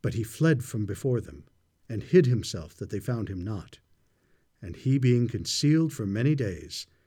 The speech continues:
did write all the words which Abinadi had spoken." Now, I have to suspect that it's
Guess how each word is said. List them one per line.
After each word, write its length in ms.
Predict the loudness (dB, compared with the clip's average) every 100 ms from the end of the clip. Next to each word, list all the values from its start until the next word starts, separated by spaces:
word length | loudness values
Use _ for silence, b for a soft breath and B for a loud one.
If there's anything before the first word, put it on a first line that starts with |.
| _ _ _ _ _ _ _
did 240 | -10 -8
write 320 | -2 0 0 -4 _
all 300 | -6 -2 0
the 80 | 0
words 560 | -2 -4 -6 -12 -18 -20 _
which 200 | -10 -8
Abinadi 540 | -6 -6 -6 -8 -10
had 160 | -12 -14
spoken." 420 | -14 -14 -16 -18 _ _ _ _ _ _ _ _ _ _ _
Now, 160 | -8 -2
I 80 | 2
have 180 | 2
to 100 | 0
suspect 840 | -4 -4 -4 -2 -2 -4 -14 -20 _
that 280 | -6 -6 -8
it's 320 | -10 -10 -12